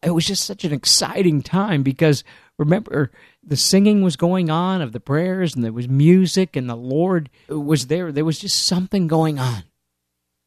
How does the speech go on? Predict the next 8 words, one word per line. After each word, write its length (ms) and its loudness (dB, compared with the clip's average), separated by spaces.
Jesus 340 0
said, 360 0
"Many 320 4
women 420 2
have 180 -4
sown 480 -2
in 180 -4
tears, 680 -2